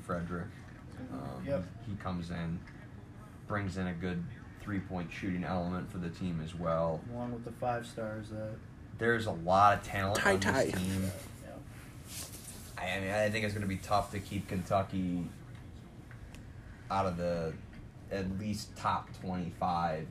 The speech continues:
Speaker 1: A P polls
Speaker 2: Mm-hmm.
Speaker 1: for, for a lot of this year. I think they're, they're gonna be a pretty good team. I can see them around the four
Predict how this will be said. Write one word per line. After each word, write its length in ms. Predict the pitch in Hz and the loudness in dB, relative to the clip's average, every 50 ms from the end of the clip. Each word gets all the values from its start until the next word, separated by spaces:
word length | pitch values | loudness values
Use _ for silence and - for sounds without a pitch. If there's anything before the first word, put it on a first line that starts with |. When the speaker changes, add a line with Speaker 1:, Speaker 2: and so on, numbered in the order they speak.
| - | -8
Speaker 1:
A 120 | - 82 85 | -6 -6 -6
P 280 | 87 - 101 90 85 - - | -4 -2 -2 -2 -2 -2 -2
polls 360 | 101 90 82 80 78 73 78 - | 0 0 0 0 0 0 0 2
Speaker 2:
Mm-hmm. 100 | - 65 | 2 4
Speaker 1:
for, 340 | - - 82 82 80 82 - - - - - - - - - - - - | 4 4 2 2 -2 -4 -6 -8 -12 -14 -14 -14 -14 -14 -14 -14 -14 -4
for 180 | - 117 120 113 | 4 6 6 6
a 40 | 110 | 8
lot 240 | 110 110 110 107 104 | 10 10 10 10 8
of 60 | 98 | 6
this 220 | 104 101 - - 107 | 4 0 0 0 2
year. 160 | 98 95 92 | 4 6 6
I 80 | 92 | 6
think 200 | 95 - 117 110 | 6 4 0 0
they're, 300 | 117 110 104 90 104 98 - - | 2 2 2 2 2 0 -2 0
they're 120 | 107 110 104 | 0 2 2
gonna 160 | 110 107 104 | 2 2 2
be 120 | 101 104 | 2 2
a 40 | 98 - | 0 0
pretty 200 | - 113 104 92 | 0 0 0 2
good 180 | 98 95 - | 0 -2 -2
team. 240 | - 101 101 98 98 | -2 -2 0 0 2
I 80 | 98 98 | 0 0
can 140 | - 104 98 | 0 -2 -4
see 220 | - - 104 101 | -4 -4 -2 0
them 320 | 98 98 95 95 95 92 92 | 0 2 2 2 2 2 2
around 500 | 90 90 92 92 92 90 90 90 90 90 | 2 2 2 4 4 2 2 2 0 0
the 80 | 87 | -2
four 640 | 90 - - - - - - 92 90 90 90 87 | -4 -6 -10 -12 -10 -6 -4 -2 0 0 -2 -2